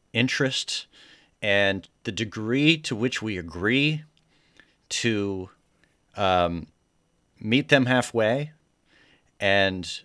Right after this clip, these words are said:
convert them into post-presidential reality stars in the way they had already been reality stars, and to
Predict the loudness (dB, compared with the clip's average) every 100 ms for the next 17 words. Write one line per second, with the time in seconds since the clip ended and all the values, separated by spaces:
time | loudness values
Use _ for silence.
0 | _ -4 -4 4 2 4 4 4 2 2
1 | 2 2 0 -4 -4 -2 -2 2 2 4
2 | 0 0 -2 0 2 2 2 -2 -2 0
3 | 0 -2 -4 -2 2 4 4 4 4 4
4 | 2 0 0 0 2 2 2 0 -2 -4
5 | -2 -2 -6 -10 -16 -20 -20 -20 _ -8
6 | -6 -4 -4 -6